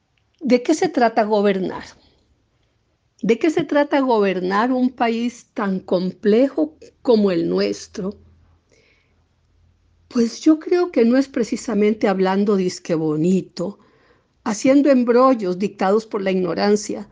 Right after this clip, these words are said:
desconociendo lo mínimo de la organización del Estado.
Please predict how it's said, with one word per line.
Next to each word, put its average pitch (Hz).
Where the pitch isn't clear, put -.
desconociendo 247
lo 233
mínimo 226
de 185
la 185
organización 190
del 185
Estado. 180